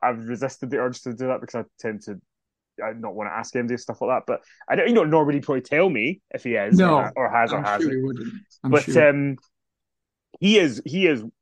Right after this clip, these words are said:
Speaker 1: to me, is the star of Raw right now. He is the guy who I think is, is the best guy on Raw. And there's some competition there. But what did you think of his promo,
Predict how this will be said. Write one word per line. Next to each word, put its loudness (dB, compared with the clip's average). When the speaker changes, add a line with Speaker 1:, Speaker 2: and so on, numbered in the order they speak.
Speaker 1:
to -6
me, -2
is -8
the -14
star 2
of -6
Raw 0
right -16
now. -20
He 2
is 0
the -12
guy -6
who -2
I -4
think -8
is, -10
is -10
the -12
best -6
guy -2
on -6
Raw. -4
And -6
there's -2
some -4
competition -2
there. -8
But -8
what 4
did -2
you 0
think -2
of -12
his 0
promo, -2